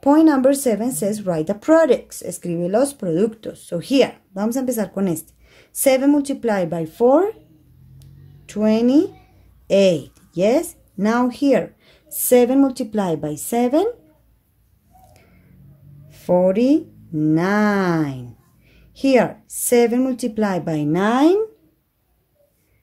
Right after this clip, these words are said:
sixty-three. Here, seven multiplied by five, thirty-five. Good. And the last one, you are going to do it. Ten seconds.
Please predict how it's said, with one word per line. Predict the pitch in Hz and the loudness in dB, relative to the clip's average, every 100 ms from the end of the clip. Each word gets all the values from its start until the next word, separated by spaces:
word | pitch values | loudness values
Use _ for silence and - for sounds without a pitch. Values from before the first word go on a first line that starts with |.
| _ | _
sixty-three. | - - 208 226 220 - 277 285 302 311 _ _ - 208 208 220 226 214 185 165 143 139 - _ _ _ _ | -16 -8 -4 -2 -4 -4 0 2 0 -6 _ _ -8 -4 0 0 2 0 0 -2 -4 -6 -14 _ _ _ _
Here, | _ 247 226 156 | _ 2 4 2
seven | - 233 226 247 | -2 0 2 0
multiplied | 269 262 220 202 175 | -2 -4 -4 -2 -2
by | 160 156 | -2 -6
five, | 156 220 240 330 453 - _ _ _ _ _ - _ _ _ | -4 -2 0 0 -2 -10 _ _ _ _ _ -20 _ _ _
thirty-five. | 175 170 196 285 359 370 202 - _ _ 170 | -2 0 0 2 2 2 0 -4 _ _ -2
Good. | 302 349 220 - _ _ _ _ - | 2 4 2 0 _ _ _ _ -4
And | 254 | 0
the | 277 | 4
last | 311 415 440 | 4 2 0
one, | 254 | 0
you | 220 | 2
are | 294 | 0
going | 320 339 | 0 -2
to | 339 | -4
do | 381 403 | -2 -2
it. | 277 - - - _ | -4 -8 -20 -20 _
Ten | 311 339 | 0 2
seconds. | 349 370 359 208 - - | 2 0 0 -2 -4 -18